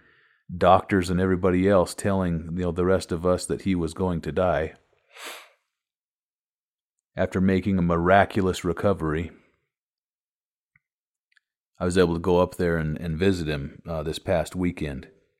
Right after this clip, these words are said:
And as we were talking, he said something really interesting that, uh, kinda has, I, I've been chewing on. And I feel that it's appropriate to bring it up, being here in the garage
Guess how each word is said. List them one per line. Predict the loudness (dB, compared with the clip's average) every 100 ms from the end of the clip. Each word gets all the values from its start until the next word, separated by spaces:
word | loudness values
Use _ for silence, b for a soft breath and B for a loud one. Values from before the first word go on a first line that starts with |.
| _ _
And | -4 -2
as | -2
we | 0
were | 0
talking, | 0 2 2 2 -2 -4
he | -4
said | -2 -2 -2
something | -4 -4 -4
really | -2 -2 -2 -4
interesting | -6 -6 -10 -10 -14 -16 _ b b b b b b b b b b -4
that, | -4 -2
uh, | 0 0
kinda | 0 0 0
has, | -2 -2
I, | -4 -4 -6
I've | -4 -2
been | -4
chewing | 0 2 2 0
on. | -4 -8 -12 B B B B _ _ _ _ _ _ _ _ _ _ _ _ _ _ _ _ _ _ _ _ _ _ _ _ _ _ _ _ _ _ _ _ _ _
And | -2
I | 0
feel | 2 4 4
that | 0
it's | 0
appropriate | 2 6 6 6 0 0
to | 0
bring | 0 0
it | 2
up, | 2 2 2
being | 0 0
here | 0 0 0
in | -2 -4 -4
the | -4 -4 -2
garage | -2 0 0 0 -4 -10